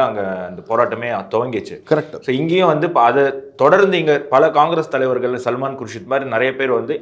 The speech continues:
Speaker 1: அதே மாதிரி ஒரு கலவரம் இந்தியாலயும் கூடிய சீக்கிரம் வரும்.
Speaker 2: வரக்கூடாது, அது மாதிரி வர-, வராது, வரக்கூடாதுன்னு நினைக்கிறேன். ஏன்னா I think government has also learned. நீங்க ஃபார்ம் பில் பாத்தீங்கன்னா அது நல்லது தான், அந்த மூணு விஷயங்களுமே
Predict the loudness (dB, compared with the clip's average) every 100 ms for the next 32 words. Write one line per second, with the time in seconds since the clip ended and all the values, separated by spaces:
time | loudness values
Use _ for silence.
0 | 2 4 4 4 2 2 0 2 0 -2
1 | -2 0 0 -4 -4 -6 -6 -6 -4 -2
2 | 0 2 6 6 6 6 6 6 4 4
3 | 2 0 0 0 2 4 4 4 0 -2
4 | -2 -2 -2 -4 -8 -6 -6 -4 0 2
5 | 0 0 -4 -2 -4 2 4 4 2 -2
6 | 0 0 -2 -2 -4 -4 -8 -10 -16 _
7 | _ _ _ _ -6 2 4 4 4 4
8 | 4 4 2 2 -4 -4 -2 2 2 0
9 | 0 2 4 4 2 -6 -12 _ _ _
10 | _ -8 -2 -2 4 4 6 4 0 -2
11 | -2 -4